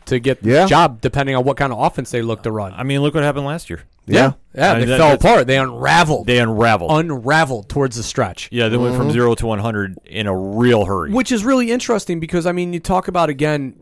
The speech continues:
Speaker 1: uh, with a team that if their quarterback just doesn't lose you the game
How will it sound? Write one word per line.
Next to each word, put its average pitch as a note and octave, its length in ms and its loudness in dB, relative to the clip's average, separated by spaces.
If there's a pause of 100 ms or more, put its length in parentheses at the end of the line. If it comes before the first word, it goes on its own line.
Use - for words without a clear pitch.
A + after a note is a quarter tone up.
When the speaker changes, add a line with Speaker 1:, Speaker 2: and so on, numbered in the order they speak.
(160)
Speaker 1:
uh, - 160 -18 (360)
with D3 220 -4
a C#3+ 40 -6
team E3+ 320 -6
that C3 200 -2
if B2 120 -8
their C3 140 0
quarterback D#3+ 480 -2
just C3+ 160 -8
doesn't B2+ 260 -4
lose C3+ 240 -2
you C#3+ 120 -4
the C3 80 -6
game B2 400 -4